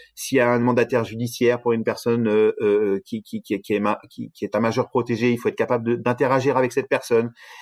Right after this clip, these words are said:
Euh, si cette personne n'a pas d'ordonnance, comment est-ce qu'on peut essayer de lui débloquer la situation pour qu'elle aille voir un médecin ?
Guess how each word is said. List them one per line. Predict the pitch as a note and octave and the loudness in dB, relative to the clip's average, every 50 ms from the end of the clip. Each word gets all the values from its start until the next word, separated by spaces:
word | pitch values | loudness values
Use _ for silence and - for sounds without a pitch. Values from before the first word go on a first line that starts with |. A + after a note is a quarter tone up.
| - - - | -12 -2 0
Euh, | A2+ G#2+ G2 | 2 2 2
si | - - C3 A#2 | 0 -2 0 0
cette | C3 B2 | 0 0
personne | - A#2+ - D3 C3 | 0 0 0 0 -2
n'a | A#2+ - | 0 0
pas | - A#2+ | 2 2
d'ordonnance, | B2+ C3+ - C#3+ C#3+ C3 C3 B2+ B2+ - - | 4 4 2 4 2 4 4 2 2 0 0
comment | - A#2 A#2+ A#2+ | -2 0 0 0
est-ce | A#2 | -2
qu'on | - B2 G#2+ | -2 -6 -4
peut | - C3 | 0 0
essayer | B2+ - - C#3+ | 0 0 0 -2
de | B2+ B2 | -2 -2
lui | A2+ | 0
débloquer | G#2+ C3 B2+ C3+ C3+ C3 C#3+ | 0 0 2 2 2 2 2
la | C3 B2+ | 2 0
situation | B2+ - B2 - C#3+ C3 B2 - C#3 B2 | -2 -4 -2 -2 -2 -2 0 -2 -4 -4
pour | - - G#2 | -4 -6 -8
qu'elle | - G2+ G2+ | -6 -2 0
aille | G2+ A2 | 0 0
voir | G#2 G2+ A2+ B2+ C#3 C3+ C3+ | 0 0 2 2 2 2 2
un | C#3 | 0
médecin ? | C#3 C#3+ C#3 - - C3+ B2 | 0 0 0 0 0 0 0